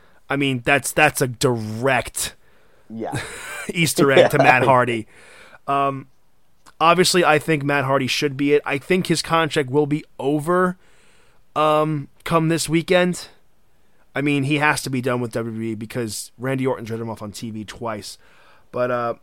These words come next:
Speaker 1: I think we both agree that we think Matt Hardy will be the Exalted One. But who do you think is gonna win the match here, Nate? Uh, S C U or, uh, the Dark Order?
Speaker 2: I think that, I think Dark Order winning would tie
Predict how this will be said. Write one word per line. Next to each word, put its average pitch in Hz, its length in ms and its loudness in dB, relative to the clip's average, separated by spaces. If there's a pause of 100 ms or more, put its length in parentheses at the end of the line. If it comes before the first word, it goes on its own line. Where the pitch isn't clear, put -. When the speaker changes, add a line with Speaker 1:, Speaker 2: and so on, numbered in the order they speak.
Speaker 1:
I 135 60 -6
think 156 120 -4
we 156 60 -4
both 143 240 -2
agree 127 240 -2
that 117 120 -2
we 117 100 -2
think 120 300 -8
Matt 117 220 -4
Hardy 120 220 -2
will 113 100 -2
be 110 120 -4
the 107 100 -6
Exalted 113 420 -4
One. 117 160 -2
But 127 220 -2
who 202 260 -4
do 202 60 0
you 208 100 2
think 190 280 2
is 175 100 -4
gonna 175 140 2
win 165 120 0
the 151 60 -4
match 143 280 -2
here, 117 280 -2
Nate? 120 360 -4
Uh, 117 260 -4
S 147 180 0
C 175 180 0
U 214 460 8 (420)
or, 135 320 2
uh, 127 280 2
the 123 120 -8
Dark 131 240 0
Order? 110 300 -4 (960)
Speaker 2:
I 208 140 12
think 220 220 2
that, 190 200 6
I 170 120 6
think 190 220 -4
Dark 151 240 2
Order 139 220 0
winning 127 440 -6
would 107 280 -2
tie 110 640 8